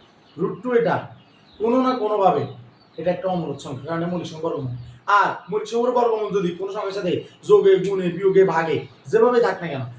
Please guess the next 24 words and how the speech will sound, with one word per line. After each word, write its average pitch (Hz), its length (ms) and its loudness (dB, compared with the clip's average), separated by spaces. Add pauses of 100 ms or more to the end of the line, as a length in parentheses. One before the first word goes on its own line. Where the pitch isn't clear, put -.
(100)
সেটা 202 240 0
যদি 233 200 -2
টু 226 140 -12
প্লাস 233 220 4
রুট 240 200 -8
টু 196 120 -6
হয়, 139 140 2 (260)
টু 240 140 -6
মাইনাস 233 280 -2
রুট - 200 -14
টু 208 140 -6
হয়, 151 120 2 (260)
টু 233 60 -6 (120)
গুণ 240 180 -4
রুট 233 180 -4
টু 208 120 -4
হয়, 160 120 4 (240)
টু 233 60 -10 (100)
ভাগ 247 180 6
রুট 233 180 -6
টু 220 120 -4
হয়, 135 140 2 (220)
তাহলে 180 220 -4
এটা 180 120 -4